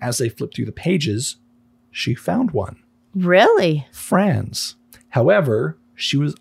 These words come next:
Speaker 1: unable to speak as her throat was healing. It had been sutured together, and she had a breathing tube, uh, down her throat to help her breathe. Um, however, she did point him out, and she wrote his name down on a piece of paper.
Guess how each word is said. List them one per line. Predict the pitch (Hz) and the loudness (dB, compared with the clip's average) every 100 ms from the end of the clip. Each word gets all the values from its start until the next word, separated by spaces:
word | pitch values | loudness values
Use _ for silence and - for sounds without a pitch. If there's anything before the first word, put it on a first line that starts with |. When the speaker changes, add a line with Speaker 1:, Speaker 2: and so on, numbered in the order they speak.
| - | -4
Speaker 1:
unable | 135 135 127 | -2 -2 -4
to | 113 | -4
speak | 113 - 160 135 104 - | -6 -4 -2 -2 -4 -6
as | 110 107 | -4 -4
her | 113 | -6
throat | - 110 110 | -6 -4 -2
was | - 117 | -2 -6
healing. | - 113 101 104 160 - | -4 -4 -4 -4 -6 -10
It | - | -8
had | 110 107 | -4 -4
been | 98 101 | -4 -6
sutured | - 113 113 143 | -6 -6 -6 -8
together, | 139 117 107 110 147 - - - - | -4 0 0 0 -4 -8 -18 -20 -8
and | 110 | -4
she | - 120 | -2 -2
had | 123 110 - | -2 -4 -6
a | 110 101 - | -8 -10 -12
breathing | - 107 127 143 151 | -12 -6 -4 -2 -2
tube, | - 143 151 185 - _ _ _ - | -2 -2 -2 -4 -8 _ _ _ -4
uh, | 113 | -2
down | 117 120 113 | 0 0 -2
her | 110 110 | -4 -6
throat | - 120 170 - | -4 -2 -2 -4
to | |
help | - 117 | -2 -2
her | 113 | -2
breathe. | 101 113 127 170 - _ - - _ | -8 -6 -4 -4 -6 _ -20 -20 _
Um, | 101 101 104 | -6 -4 -2
however, | 120 127 156 | 0 0 0
she | 156 117 | 0 0
did | 117 110 | 0 -2
point | - 110 101 | -4 -8 -6
him | 104 - | -6 -2
out, | 113 127 - | 0 0 -4
and | 131 | -6
she | - 117 | -4 -2
wrote | 113 113 | -2 -2
his | 113 107 | -4 -4
name | 117 113 | -4 -6
down | 107 101 101 | -6 -6 -8
on | 101 | -10
a | - | -12
piece | - - | -12 -12
of | - | -10
paper. | - - - | -10 -10 -14